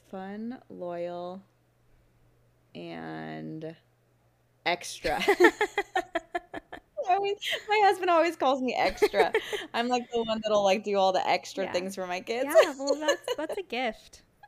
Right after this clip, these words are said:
Speaker 2: That is a, is a real mom gift.
Speaker 1: <laughs>
Speaker 2: I love that. Um, well, Bree, it's been a joy to have this fun, loyal, extra mom on our show.
Speaker 1: <laughs>
Speaker 2: Um,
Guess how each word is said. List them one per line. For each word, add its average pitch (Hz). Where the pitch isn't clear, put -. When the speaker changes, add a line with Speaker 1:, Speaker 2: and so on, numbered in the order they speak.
Speaker 2:
That 262
is 277
a, 262
is 247
a 226
real 226
mom 202
gift. 392
Speaker 1:
<laughs> -
Speaker 2:
I 240
love 226
that. -
Um, 240
well, 233
Bree, 226
it's 220
been 226
a 220
joy 214
to 220
have 214
this 220
fun, 214
loyal, 208
extra 214
mom 214
on 226
our 226
show. 233
Speaker 1:
<laughs> -
Speaker 2:
Um, 247